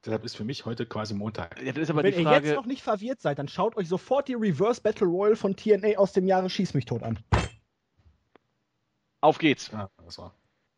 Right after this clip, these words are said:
Speaker 3: Ja.
Speaker 2: Extreme Preview bis jetzt.
Speaker 3: Extreme, vollkommen extreme. Wir sind hier bei Extreme Rules und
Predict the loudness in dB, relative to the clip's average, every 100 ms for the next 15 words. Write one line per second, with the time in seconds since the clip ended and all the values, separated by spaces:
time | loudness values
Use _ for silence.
0 | _ _ _ _ 0 2 4 2 0 4
1 | 6 6 6 0 0 2 2 0 -2 -4
2 | -6 -18 _ _ _ -12 -6 -2 0 4
3 | 4 6 2 2 2 2 2 0 0 -6
4 | -8 -8 -6 0 4 6 6 4 4 4
5 | 2 -6 -10 -6 -4 -2 2 2 0 -10
6 | -10